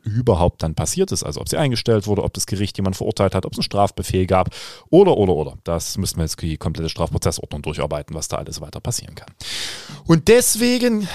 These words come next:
hat man sich vor vielen, vielen Jahren schon mal überlegt, eigentlich brauchen wir zusätzlich zur polizeilichen Kriminalstatistik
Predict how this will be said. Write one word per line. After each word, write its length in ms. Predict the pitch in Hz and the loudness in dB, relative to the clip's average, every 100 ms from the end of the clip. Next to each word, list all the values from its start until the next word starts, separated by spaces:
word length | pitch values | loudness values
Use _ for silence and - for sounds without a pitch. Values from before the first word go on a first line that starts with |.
| - - - - | -6 -6 -8 -4
hat 220 | 147 165 | -2 -2
man 240 | 170 160 156 | 0 0 0
sich 260 | 143 147 | -2 -4
vor 80 | - | -4
vielen, 220 | 139 147 | -2 0
vielen 180 | 127 104 | 0 0
Jahren 280 | 101 131 214 | 2 2 2
schon 120 | 180 | -2
mal 80 | 156 | 0
überlegt, 380 | 147 131 139 - - _ | 0 0 0 -6 -20 _
eigentlich 400 | 107 139 127 - | -2 0 0 -4
brauchen 480 | - 98 170 135 | 0 2 2 0
wir 140 | 120 113 | -2 -2
zusätzlich 500 | - 156 131 - 101 | -2 -2 -2 -4 -10
zur 140 | - | -4
polizeilichen 480 | 95 87 - 131 101 | -4 -2 -4 -2 -4
Kriminalstatistik 880 | - 98 92 139 - 104 104 - | -6 -4 -2 -2 -4 -6 -6 -6